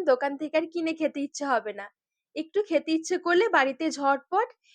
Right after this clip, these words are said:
এইভাবে তৈরি করে নিতে পারবেন। দেখবেন কোনো রকম ঝামেলা মনেই হবে না। আর তৈরি হবে একদম নরম তুলতুলে। এই দেখুন, কোনোভাবে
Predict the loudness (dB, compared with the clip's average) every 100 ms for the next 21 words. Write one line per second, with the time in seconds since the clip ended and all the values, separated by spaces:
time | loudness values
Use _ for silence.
0 | _ 0 0 2 2 4 2 6 8 6
1 | 4 0 0 -2 -6 -6 -6 -4 -4 -2
2 | 0 0 0 -2 0 2 4 4 4 0
3 | 0 2 2 2 -4 -8 -14 _ _ _
4 | -6 4 6 6 6 2 4 2 2 -2
5 | -2 -2 2 4 6 6 4 0 -2 -2
6 | -4 -4 -8 -4 -2 0 -2 -4 -8 -8
7 | _ _ _ _ _ _ 12 12 12 12
8 | 12